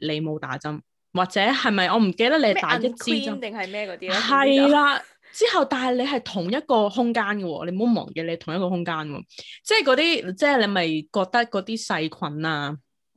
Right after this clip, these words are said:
Speaker 1: 係可以識得分辨，哦，邊一個係，
Speaker 2: 含咗女友。
Speaker 1: 係啦，即係邊一個係冇打針嘅，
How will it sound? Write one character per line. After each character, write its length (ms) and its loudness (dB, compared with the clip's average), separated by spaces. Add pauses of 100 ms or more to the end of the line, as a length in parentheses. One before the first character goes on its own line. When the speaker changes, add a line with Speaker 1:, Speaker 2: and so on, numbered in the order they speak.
(200)
Speaker 1:
係 280 0
可 240 2
以 340 0 (200)
識 140 0
得 120 0
分 280 0
辨， 200 -2 (280)
哦， 380 4 (240)
邊 200 2
一 100 2
個 100 4
係， 0 -
Speaker 2:
含 20 -2
咗 60 4
女 80 8 (600)
友。 60 -10
Speaker 1:
係 180 0
啦， 140 2
即 120 -4
係 180 4
邊 220 -4
一 40 -4
個 140 -4
係 320 -4
冇 240 -2
打 240 -6
針 240 -4
嘅， 340 -2